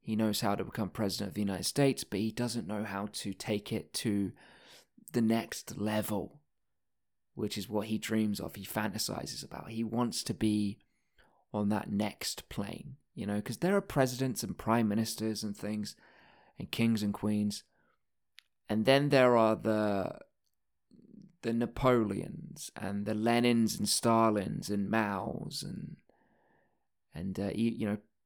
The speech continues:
Pol Pots and Hitlers, you know?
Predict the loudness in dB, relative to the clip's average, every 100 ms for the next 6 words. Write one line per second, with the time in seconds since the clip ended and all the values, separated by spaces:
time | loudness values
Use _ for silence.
0 | 0 2 2 4 4 4 -2 -8 -4 -2
1 | 0 0 -4 -6 -14 -14 _ _ -4 -2
2 | -2